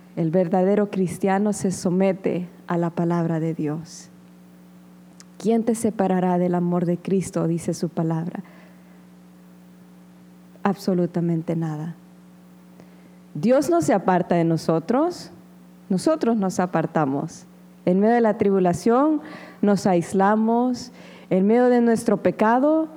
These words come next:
huimos de la iglesia, pero Dios permanece fiel, hermanos. Él siempre está, Él siempre ha estado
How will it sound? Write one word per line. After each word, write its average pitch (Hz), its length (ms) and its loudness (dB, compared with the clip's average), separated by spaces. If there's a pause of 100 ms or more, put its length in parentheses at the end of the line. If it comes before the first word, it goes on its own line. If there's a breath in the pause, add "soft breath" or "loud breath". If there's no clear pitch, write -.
(440)
huimos 247 680 4
de 233 100 2
la 214 120 4
iglesia, 214 680 0
pero 277 220 4
Dios 339 300 2
permanece 262 600 2
fiel, 302 520 0
hermanos. 196 520 0
Él 269 180 2
siempre 254 460 0
está, 269 540 0 (240 loud breath)
Él 214 180 2
siempre 214 400 2
ha 180 60 4
estado 233 580 2